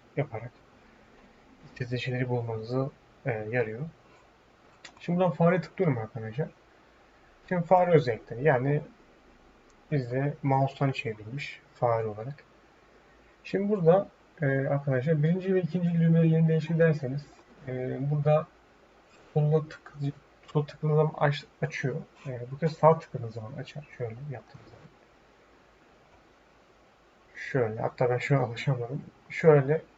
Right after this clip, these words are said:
değişebiliyorsunuz. İşte çift tıklaması var arkadaşlar. Bu ne demek? Mesela hızlı yaptığınız zaman şöyle. Daha hızlı açıyor arkadaşlar. E, klasörü. Mesela şöyle yap-, şöyle yapıyorsunuz. Yani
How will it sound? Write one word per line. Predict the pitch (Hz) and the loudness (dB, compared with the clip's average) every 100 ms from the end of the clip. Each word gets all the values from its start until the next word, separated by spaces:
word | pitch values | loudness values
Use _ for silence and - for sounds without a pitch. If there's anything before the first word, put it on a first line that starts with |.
| _ _ _ - | _ _ _ 0
değişebiliyorsunuz. | 151 143 151 135 120 117 139 151 | 2 2 2 0 -2 -6 -10 -8
İşte | 147 151 | -8 -8
çift | - 165 - | -8 -8 -6
tıklaması | 160 160 160 151 | -2 2 2 2
var | 151 | 0
arkadaşlar. | 117 113 113 110 147 151 | -2 -6 -8 -8 -6 -2
Bu | 143 | 2
ne | 147 120 | 2 2
demek? | 120 151 | -6 -10
Mesela | 135 131 131 | -10 -6 -2
hızlı | 139 135 | -2 2
yaptığınız | 143 143 143 139 | 2 0 -4 -4
zaman | 117 110 | -4 -12
şöyle. | 110 - 117 110 139 _ _ _ _ _ _ _ _ _ _ _ _ _ _ _ _ _ | -14 -12 -14 -14 -20 _ _ _ _ _ _ _ _ _ _ _ _ _ _ _ _ _
Daha | 151 143 | 6 10
hızlı | 165 127 | 10 8
açıyor | 120 - 117 | 0 -2 -6
arkadaşlar. | 110 110 104 - 165 - - 143 | -6 -10 -10 -12 -14 -16 -18 -14
E, | 113 110 - - | -12 -12 -16 -8
klasörü. | 123 - 131 | -6 -4 -4
Mesela | 131 139 | -4 -4
şöyle | 131 160 143 | 2 6 6
yap-, | 139 127 - - | 4 -4 -12 -6
şöyle | 160 143 | 0 0
yapıyorsunuz. | 139 117 147 175 - _ - | 0 -4 -4 -6 -10 _ -4
Yani | 147 143 147 | 2 2 0